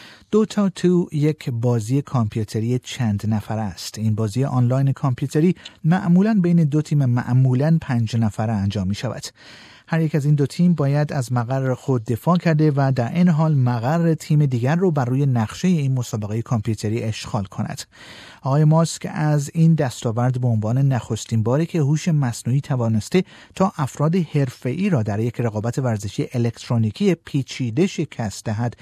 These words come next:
تمجید کرده است. اما این لزوماً به معنای آن نیست که بنیانگذار خودروهای الکتریکی تسلا فکر می‌کنند این امر چیز خوبی برای بشر است. آقای ماسک در یکی از جدیدترین توییت‌های خود نوشته است: «اگر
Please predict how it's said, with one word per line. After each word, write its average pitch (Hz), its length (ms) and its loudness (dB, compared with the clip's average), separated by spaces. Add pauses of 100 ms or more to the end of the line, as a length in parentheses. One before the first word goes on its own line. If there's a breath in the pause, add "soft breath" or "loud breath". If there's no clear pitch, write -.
(200 loud breath)
تمجید 107 420 -4
کرده 98 240 -8
است. - 240 -12 (680 loud breath)
اما 160 180 2
این 190 140 6
لزوماً 196 360 4
به 196 160 4
معنای 185 300 4
آن 175 180 4
نیست 180 300 2
که 131 100 0
بنیانگذار 123 640 2
خودروهای 139 500 2
الکتریکی 120 680 -2
تسلا 135 440 -4
فکر 135 340 -2
می‌کنند 123 380 0
این 127 280 -2
امر 123 300 0
چیز 120 360 -4
خوبی 127 380 -4
برای 110 340 -4
بشر 135 500 -4
است. - 260 -14 (500 loud breath)
آقای 131 180 0
ماسک 147 380 2
در 139 160 0
یکی 143 220 -2
از 135 140 -4
جدیدترین 131 600 -2
توییت‌های 147 480 -2
خود 110 280 -6
نوشته 104 300 -4
است: 127 200 -2 (400 loud breath)
«اگر 131 320 -2